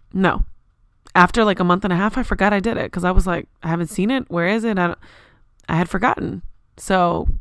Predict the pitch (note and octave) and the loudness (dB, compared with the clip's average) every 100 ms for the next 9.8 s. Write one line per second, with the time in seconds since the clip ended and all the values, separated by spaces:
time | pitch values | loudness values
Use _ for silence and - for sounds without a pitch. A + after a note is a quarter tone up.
0 | - _ F3 F3+ G3+ G#3 F#3 F3 G3 F3+ | -6 _ -4 0 2 2 0 -2 -2 0
1 | F3 F3+ F3+ F3 F#3+ - F3 F3 F3 - | -2 -4 -2 0 -2 -2 -4 -4 -4 -10
2 | - - - _ - D#4+ D#4 D#4+ - C#4+ | -18 -20 -20 _ 6 6 6 0 0 0
3 | C#4+ A#3 G#3+ A#3 A3 G#3+ G#3 F#3+ G3 F3+ | 2 4 4 4 2 -2 -2 0 0 0
4 | F3 E3+ F3+ F3 E3+ E3 F3 - D#3 - | 0 0 0 -2 -2 -2 -2 -2 -4 -4
5 | - - - D2 C#2 G3 G3+ - - _ | -6 -8 -8 -10 -10 -8 -8 -8 -14 _
6 | _ _ - - - - - F#3 G3+ G#3+ | _ _ -20 -20 -20 -20 -4 4 6 4
7 | G3+ G3 G3+ F3+ - G3+ F#3+ G3 - C4 | 2 2 2 -2 0 2 2 2 0 0
8 | - F3+ E3+ F3 F3 E3+ G#3+ A#3 F#3+ F3 | 2 2 0 0 0 0 0 0 -2 -4
9 | - G3 F#3+ G3+ C#4 C4+ C4 C4 | -2 -2 0 0 0 0 0 -2